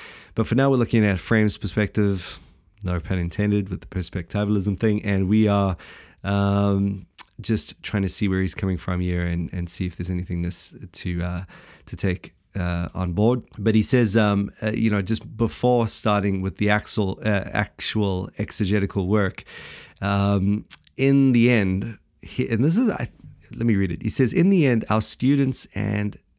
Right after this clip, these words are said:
colleagues found his teaching more persuasive than mine, than Frame's, even to the point of being convinced that his teaching demonstrated my unorthodoxy." Um, uh, and he says, "I could not continue to teach in a school where my reformed commitment was not respected."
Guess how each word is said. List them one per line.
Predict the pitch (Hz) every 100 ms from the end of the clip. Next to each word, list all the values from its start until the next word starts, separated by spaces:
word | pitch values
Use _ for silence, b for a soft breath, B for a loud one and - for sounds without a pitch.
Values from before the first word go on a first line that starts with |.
| _
colleagues | - - 117 95 85 - 110 - B B B B B -
found | 113 107
his | 90 - 147 139
teaching | - 120 110 110 98
more | 95 104 117
persuasive | - - - 104 - 98
than | 87 92 85
mine, | 90 90 - - 117 _ - _ -
than | 87 90
Frame's, | 87 98 - 78 - B B B B B B
even | 123 120 113
to | 117
the |
point | 95 120 107
of | 87
being | 107
convinced | 98 92 107 104
that | 92
his | 101 101
teaching | - 98 87
demonstrated | 82 107 98 - 95 87
my | 90 92 90
unorthodoxy." | 117 156 - 90 - - - - 82 _ _ _ _ _ _ _ _ _ _ _ - -
Um, | 104 87 85 92 b b b b _ _
uh, | - 92
and | 95 107
he |
says, | 113 110
"I | 110
could | 110 139
not | 120 120
continue | 110 - 120 104
to | 92
teach | - 110 90
in | - 98
a | 92
school | - 120
where | 101 98
my | 101
reformed | 110 98 120 120 117
commitment | - 110 104 110
was | 95 87
not | 104
respected." | 107 - 127 135 - -